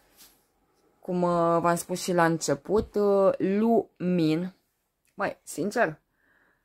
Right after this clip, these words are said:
mie mai mult îmi place cum sună Lumin decât Gumin.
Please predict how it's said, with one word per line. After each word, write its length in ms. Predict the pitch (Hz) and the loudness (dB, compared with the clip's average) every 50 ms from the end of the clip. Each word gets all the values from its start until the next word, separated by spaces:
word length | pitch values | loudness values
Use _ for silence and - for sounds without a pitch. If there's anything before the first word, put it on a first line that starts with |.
| _ _ _ | _ _ _
mie 200 | - 202 220 220 | -4 -2 2 4
mai 120 | 226 220 | 4 4
mult 160 | 226 247 240 | 4 2 0
îmi 100 | 269 233 | -2 -2
place 480 | 220 226 202 185 185 - 170 147 - - - | 0 2 0 2 2 0 -2 -2 -2 -4 -8
cum 160 | - 175 180 | -8 -6 -6
sună 440 | 180 - - 196 196 190 180 - - - | -6 -6 -4 -2 0 2 2 0 0 -2
Lumin 920 | 160 180 185 190 196 196 180 - - - 170 180 175 160 156 156 175 175 175 | -2 0 2 2 4 2 2 0 -2 -6 -4 -2 -2 0 0 -2 -2 -4 -6
decât 440 | 180 180 170 165 - 185 180 - - | -4 -4 -4 -2 -2 -4 -6 -6 -8
Gumin. 1080 | 160 151 151 156 170 185 208 202 165 - - - 170 175 175 165 151 117 98 147 - | -12 -12 -8 -4 0 2 4 4 4 2 0 -4 -2 -2 0 0 0 -2 -4 -6 -12